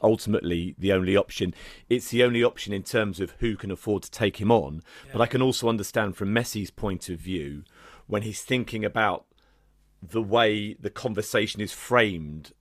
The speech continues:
Speaker 1: around the greatest now, that he will feel, however much there could have been a, a more romantic choice for him somewhere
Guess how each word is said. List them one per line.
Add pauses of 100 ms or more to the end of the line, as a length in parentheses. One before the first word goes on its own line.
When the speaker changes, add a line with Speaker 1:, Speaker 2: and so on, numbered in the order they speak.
Speaker 1:
around (320)
the
greatest (320)
now, (520)
that
he
will
feel, (260)
however
much (1160)
there
could
have
been
a, (320)
a
more
romantic
choice
for
him
somewhere